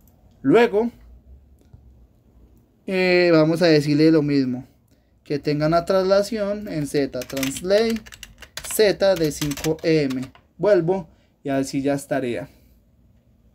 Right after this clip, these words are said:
Por último,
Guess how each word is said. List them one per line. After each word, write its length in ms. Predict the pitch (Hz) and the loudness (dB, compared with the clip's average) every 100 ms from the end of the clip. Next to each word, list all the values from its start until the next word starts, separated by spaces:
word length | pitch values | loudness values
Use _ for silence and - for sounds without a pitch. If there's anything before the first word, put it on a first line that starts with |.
| _ _ _ - - - - - - _ _ _ _ _ _ - - _ _ _ _ _ _ _ _ - | _ _ _ -20 -20 -20 -20 -20 -20 _ _ _ _ _ _ -20 -20 _ _ _ _ _ _ _ _ 2
Por 240 | 180 208 | 6 10
último, 720 | 208 190 156 202 202 202 202 | 10 8 2 -2 0 -4 -4